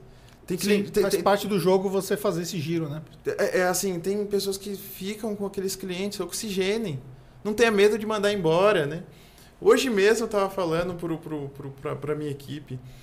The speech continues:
Speaker 1: tem um cliente que brigou porque não tinha entrado no Simples Nacional. Eu digo, "Não, pode ficar tranquilo, você vai entrar no Simples Nacional, só que a primeira de fevereiro não somos mais seus contadores." Não faz parte do perfil, um cliente que n-, n-,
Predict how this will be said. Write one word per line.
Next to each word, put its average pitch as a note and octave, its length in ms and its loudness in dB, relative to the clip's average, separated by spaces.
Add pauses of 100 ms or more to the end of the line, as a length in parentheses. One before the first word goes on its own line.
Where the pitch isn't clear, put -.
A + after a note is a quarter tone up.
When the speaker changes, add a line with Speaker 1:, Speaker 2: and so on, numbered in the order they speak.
(280)
Speaker 1:
tem C#3+ 100 -8
um E3 60 -6
cliente E3 360 -6
que D3+ 220 -12
brigou C#3 720 -4
porque C#3 340 -10
não C#3+ 300 -6
tinha D#3 220 -10
entrado D3 400 -10
no C3+ 60 -8
Simples C#3+ 260 -12
Nacional. C#3+ 420 -8
Eu D3+ 60 -6
digo, D3 180 -14
"Não, G#3 140 -14
pode - 220 -14
ficar - 120 -14
tranquilo, G3 420 -10
você - 80 -16
vai A#2 140 -10
entrar A#2 160 -10
no G#2+ 60 -10
Simples G#2 260 -14
Nacional, G#2 540 -8
só F3 120 -10
que D#3+ 100 -12
a - 20 -10
primeira E3+ 320 -8
de F#3 40 -12
fevereiro F#3 480 -2 (540)
não A#3+ 160 -8
somos G#3 300 -8
mais G3+ 140 -8
seus G3+ 140 -10
contadores." G3 600 -8 (480)
Não C4+ 80 -4
faz B3 220 0
parte A#3 240 -2
do G#3 60 -12
perfil, G#3 420 -2
um E3 80 -4
cliente G#3 240 -6
que F#3+ 240 -4 (400)
n-, F#3+ 100 -6
n-, B2+ 340 -12